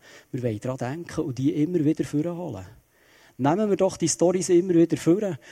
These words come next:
und glauben wir daran, hey, das Gleiche wird wieder passieren. Es passiert wieder.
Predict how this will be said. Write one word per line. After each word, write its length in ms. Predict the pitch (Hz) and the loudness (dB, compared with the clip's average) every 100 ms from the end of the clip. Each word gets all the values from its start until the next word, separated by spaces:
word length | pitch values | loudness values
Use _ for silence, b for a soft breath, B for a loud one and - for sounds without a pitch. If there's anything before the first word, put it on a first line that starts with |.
| B B | B B
und 280 | 151 143 - | 2 2 4
glauben 380 | 156 208 208 | 6 6 2
wir 60 | 190 | -6
daran, 220 | 196 202 | 0 2
hey, 160 | 156 165 | 4 4
das 140 | - | 2
Gleiche 280 | 190 220 240 | -4 0 4
wird 220 | 170 135 | 4 6
wieder 240 | 156 - 117 | 4 4 -2
passieren. 760 | - 180 - - 170 104 107 - _ _ | -4 -4 -2 -4 -6 -6 -10 -14 _ _
Es 120 | 139 | -8
passiert 640 | 135 143 - - 196 190 - | -2 -2 0 -4 -4 -4 -2
wieder. 240 | 185 127 | -2 -2